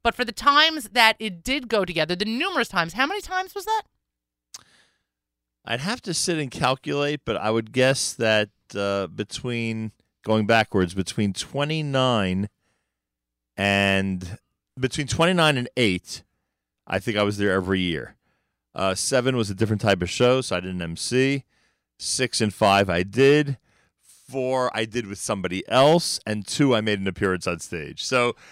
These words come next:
Speaker 1: So,
Speaker 2: in terms of all
Speaker 1: wow.
Speaker 2: appearances, I guess it's around twenty-five, twenty-six shows
Speaker 1: Mm.
Speaker 2: out of the thirty.
Speaker 1: Out of the thirty.
Speaker 2: Right. In terms
Speaker 1: Yeah.
Speaker 2: of appearances. And then an actual role, probably twenty-three, twenty-four.
Speaker 1: So you certainly gotta wonder about those shows where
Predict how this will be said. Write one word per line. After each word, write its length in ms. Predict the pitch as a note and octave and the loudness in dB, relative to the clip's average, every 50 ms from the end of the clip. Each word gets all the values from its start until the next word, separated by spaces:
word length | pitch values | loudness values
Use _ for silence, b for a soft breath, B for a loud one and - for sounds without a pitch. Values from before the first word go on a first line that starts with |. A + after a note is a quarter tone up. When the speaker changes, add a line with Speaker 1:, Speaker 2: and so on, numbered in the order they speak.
| B | B
Speaker 1:
So, 140 | - C4 C4 - | 0 0 0 0
Speaker 2:
in 100 | C#3 C3+ | -2 -4
terms 200 | D#3+ F#3+ F#3+ G3+ | 0 6 8 8
of 80 | A#3 | 10
all 440 | B3 B3+ B3 A#3+ A3+ G#3 E3+ F3+ F3+ | 10 10 10 10 10 10 8 8 8
Speaker 1:
wow. 40 | E3+ D#3+ | 6 4
Speaker 2:
appearances, 520 | - - D#3+ D#3+ D3+ D3 C#3 A#2+ G#2 G#2+ G#2+ | 2 0 2 2 2 2 0 0 -4 -2 -2
I 80 | G#2+ | -2
guess 200 | G#2 A#2+ A#2+ A2+ | -2 -2 -4 -4
it's 140 | A2+ G2+ - | -6 -4 -2
around 540 | G#2+ G2 G2 A2 G#2+ G#2 A2 A2 A2 G#2+ - | -2 0 2 2 2 4 2 0 0 -2 -4
twenty-five, 460 | - - A2 G2+ G2 - G2 F#2+ F2+ - | -6 -4 -2 -2 -2 0 0 0 0 0
twenty-six 440 | - G2 F#2+ F2 - - - - | -4 -4 -4 -4 -4 -6 -10 -12
shows 360 | - - E2 D#2 D2+ - - _ _ _ _ - | -8 -8 -8 -8 -8 -10 -16 _ _ _ _ -8
Speaker 1:
Mm. 260 | G#3 G#3+ G#3 G3+ F#3 | -6 -4 -2 -2 -2
Speaker 2:
out 120 | - F#2 | -4 -4
of 60 | F2+ | -6
the 80 | - - | -8 -14
thirty. 360 | _ - F3 D#3+ - D3 - _ _ - | _ -10 -10 -10 -10 -10 -14 _ _ 4
Speaker 1:
Out 200 | G3 G3+ G#3 G#3 | 6 6 6 4
of 160 | G3+ F3 E3 | 2 -4 -6
the 100 | G3 F#3+ | -8 -8
thirty. 440 | - - F#3+ F3 F3 E3+ D#3 C#3 B2 | -6 -2 0 2 2 2 0 -2 -6
Speaker 2:
Right. 120 | - D#2+ - _ _ _ | -8 -10 -10 _ _ _
In 80 | - G2+ | -10 -4
terms 40 | D#3+ | 0
Speaker 1:
Yeah. 160 | E3 D3+ C#3 | 2 2 2
Speaker 2:
of 60 | A2+ | 0
appearances. 640 | F#2 - - D#3+ D3 A#2+ G2+ F2+ - - D2+ D2+ F2+ | -2 -2 0 2 2 2 2 0 -4 -8 -10 -10 -6
And 80 | G#2 G#2 | -4 -4
then 100 | G#2 G#2+ | -4 -2
an 60 | - A2 | -2 0
actual 480 | C3+ D3 - - - B2+ A#2+ A#2 A#2+ | 0 0 0 -2 -2 0 2 2 2
role, 340 | B2+ D#3 E3 D3+ C3+ A#2+ A#2 | 4 2 4 4 2 2 0
probably 220 | A#2+ A2+ A2+ A2 | -2 -2 -4 -4
twenty-three, 380 | G2 F#2+ G#2 G#2+ G2+ F2 G2 G2 | -6 -6 -6 -6 -6 -6 -8 -8
twenty-four. 320 | F2+ F#2 F2 F2+ E2+ - - | -6 -4 -4 -4 -4 -4 -2
Speaker 1:
So 60 | G#3+ | -2
you 80 | G#3 F#3+ | 0 0
certainly 340 | - B3 A#3 G#3 G3+ G3 | 2 0 0 0 0 -2
gotta 200 | E3+ F3+ E3+ E3+ | 0 2 2 2
wonder 220 | E3+ F3 F3 E3+ E3 | 2 0 0 0 0
about 220 | D3+ D#3+ D#3 - | 0 0 -2 0
those 180 | - D3+ D#3 - | -2 -4 -4 -4
shows 400 | - - F3 D#3 D3+ D3+ C#3 - | -2 -2 0 0 0 0 -2 -2
where 200 | D#3 D3 C#3+ D3 | -2 -2 -2 -2